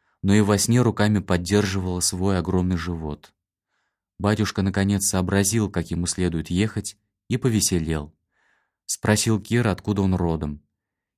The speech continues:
Киру базарить с ним совсем не хотелось, но он ответил, коротко ответил. Надо было сделать вид, что сплю. Глаза закрою, отвяжется. Но батюшка не отвязывался. «А мы из-под Нижнего.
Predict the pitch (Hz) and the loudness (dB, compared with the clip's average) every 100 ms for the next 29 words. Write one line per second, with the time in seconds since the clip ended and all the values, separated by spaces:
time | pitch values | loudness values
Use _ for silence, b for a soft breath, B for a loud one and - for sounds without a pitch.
0 | _ 127 135 117 110 101 107 104 - - | _ 2 2 4 4 4 4 2 0 2
1 | 101 92 - 110 - 101 92 85 87 - | 2 2 0 -2 -2 -2 0 -2 -4 -4
2 | 82 78 - - 101 117 98 82 80 - | -4 -4 -6 -4 -4 -2 -4 -4 -6 -6
3 | 80 - _ _ - 107 92 - 85 82 | -14 -18 _ _ -4 0 0 0 -4 -4
4 | 82 80 80 - _ _ _ _ _ - | -4 -4 -6 -16 _ _ _ _ _ -2
5 | 120 135 123 123 110 113 113 110 107 113 | 2 2 2 2 2 2 2 0 -2 -4
6 | 120 - - 104 - - 90 78 - _ | -4 -6 -4 -2 -4 -4 -4 -4 -8 _
7 | _ _ _ _ _ _ - 90 98 98 | _ _ _ _ _ _ -10 0 4 6
8 | 95 85 85 - 117 127 120 - 101 - | 4 0 -2 0 -2 -2 -4 -8 -10 -4
9 | 85 78 - - 80 _ _ _ _ 92 | -2 -2 -6 -10 -12 _ _ _ _ -2
10 | 92 87 95 104 - 101 101 92 90 80 | 0 2 0 -2 -4 -2 -2 -2 -4 -4
11 | 78 80 82 - - _ _ _ b b | -6 -12 -14 -16 -18 _ _ _ b b
12 | b b _ 95 139 160 131 110 98 92 | b b _ 2 4 4 4 4 4 4
13 | 82 82 73 71 | 2 -2 -4 -8